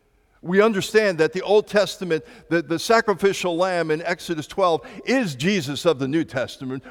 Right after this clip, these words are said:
We get that picture, what Jesus would do. But that's what he did. What are we called to do? What is our responsibility?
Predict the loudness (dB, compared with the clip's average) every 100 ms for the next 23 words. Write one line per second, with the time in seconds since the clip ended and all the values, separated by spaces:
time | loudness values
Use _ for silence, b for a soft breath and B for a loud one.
0 | -4 -2 4 4 4 0 2 0 0 -2
1 | -2 -4 -6 -8 -8 -12 -10 -10 -6 -4
2 | -4 -8 b b b b b _ _ _
3 | _ _ _ _ _ _ -20 -16 -14 -8
4 | -8 -6 -10 -10 -14 -16 _ _ _ _
5 | _ _ _ _ _ _ _ _ _ _
6 | -14 -6 -6 -6 -12 -14 -14 -14 -20 -20
7 | -20 _ _ _ _ _ _ _ _ _
8 | _ _ _ _ _ _ _ _ _ _
9 | -12 -8 -6 -6 -8 -10 -8 -8 -10 -10
10 | -10 -10 -16